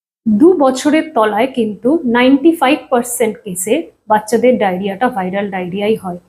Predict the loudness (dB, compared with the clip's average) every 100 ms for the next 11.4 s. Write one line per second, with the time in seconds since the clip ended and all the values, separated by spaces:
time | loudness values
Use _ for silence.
0 | _ _ _ 0 4 2 2 2 2 0
1 | 0 0 -2 -4 -6 -10 -10 -6 -6 -6
2 | _ -6 -2 0 -2 -4 -4 0 2 0
3 | -2 _ _ 0 2 2 -2 _ -2 0
4 | 0 -2 -4 -2 0 0 0 0 0 -2
5 | -2 -2 -4 -6 -6 -8 -10 -16 _ _
6 | _ 0 4 4 4 2 2 2 2 2
7 | 0 0 0 0 -2 -8 -8 -8 -8 -10
8 | -12 -10 -10 -10 -10 -10 -6 -4 -4 -2
9 | 0 -2 -4 _ _ _ _ _ _ _
10 | _ _ _ 2 2 0 0 2 2 0
11 | -4 -4 -4